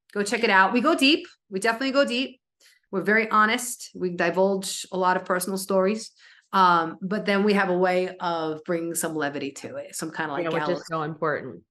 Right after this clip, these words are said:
Speaker 1: Yeah, yeah, because you can't sit there for an hour listening to just doom and gloom or stuff that feels he-, really, really heavy.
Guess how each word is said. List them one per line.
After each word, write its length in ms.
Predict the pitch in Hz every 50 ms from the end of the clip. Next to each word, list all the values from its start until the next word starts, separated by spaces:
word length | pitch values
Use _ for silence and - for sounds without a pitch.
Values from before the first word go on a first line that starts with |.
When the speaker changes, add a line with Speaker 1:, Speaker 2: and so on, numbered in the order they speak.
| _ _ _ _ _ _ _ _ - - _ _ _ -
Speaker 1:
Yeah, 380 | 214 247 254 208 165 139 - - - -
yeah, 300 | - 226 208 160 143 170
because 340 | 180 196 190 - 202 190 196
you 80 | - -
can't 280 | - 262 247 226 - - -
sit 320 | - - - 269 - -
there 160 | - 208 196 202
for 100 | 202 196
an 80 | 196 196
hour 300 | 214 214 208 185 165 160
listening 420 | 160 185 180 - 196 180 170 175 175
to 120 | - 175
just 380 | 170 - 170 151 147 151 160 147
doom 200 | 160 185 208 190
and 140 | 180 165 160
gloom 400 | - 165 185 185 180 170 165 156
or 160 | 151 151 143
stuff 260 | - - - 208 -
that 220 | - 180 - -
feels 420 | - 220 208 196 175 156 - - - - -
he-, 220 | - 208 - 202
really, 240 | 180 196 190 180 175
really 200 | 165 160 156 156
heavy. 380 | - 160 135 107 95 - -